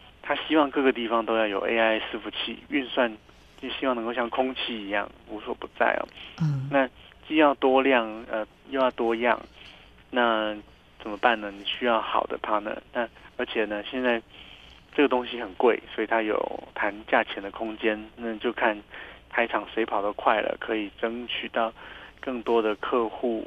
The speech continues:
Speaker 1: 或者是，呃，这个更大的机会，让A I可以普及。所以A I普及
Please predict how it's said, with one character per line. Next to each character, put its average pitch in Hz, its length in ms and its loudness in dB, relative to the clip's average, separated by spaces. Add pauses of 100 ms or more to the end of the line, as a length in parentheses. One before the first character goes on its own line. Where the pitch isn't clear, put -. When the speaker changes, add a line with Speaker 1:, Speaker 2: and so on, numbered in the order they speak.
(140)
Speaker 1:
或 117 120 4
者 110 280 0
是， 113 220 -4 (480)
呃， - 460 -4 (140)
这 120 60 -10
个 113 140 -4
更 120 200 -4
大 113 160 4
的 101 100 -6 (140)
机 110 120 -6
会， 113 200 -2
让 117 200 2
A 117 200 0
I 110 160 4
可 104 140 -4
以 104 80 0
普 - 180 -10 (140)
及。 - 160 -12
所 165 80 2
以 170 60 4
A 180 120 8
I 175 40 6
普 123 160 -2
及 107 240 -10